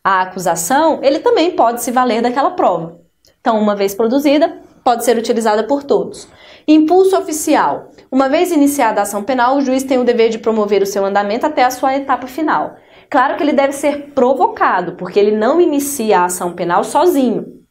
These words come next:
Tem a denúncia, tem a queixa-crime. Mas uma vez apresentada a denúncia, para seguir todo o procedimento, o juiz faz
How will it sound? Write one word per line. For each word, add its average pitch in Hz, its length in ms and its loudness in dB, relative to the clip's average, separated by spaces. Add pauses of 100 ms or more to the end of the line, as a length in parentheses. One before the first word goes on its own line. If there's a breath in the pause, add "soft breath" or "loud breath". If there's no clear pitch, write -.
(500)
Tem 208 200 2
a 196 60 2
denúncia, 247 840 0
tem 214 160 2
a 208 80 0
queixa-crime. 240 720 -2 (300 loud breath)
Mas 285 160 2
uma 311 160 2
vez 359 180 0
apresentada 233 540 0
a - 20 -4
denúncia, 185 420 0
para 214 140 0
seguir 220 340 -2
todo 277 240 2
o 269 40 -2
procedimento, 214 640 -2
o 302 40 0
juiz 269 280 -2
faz 277 420 0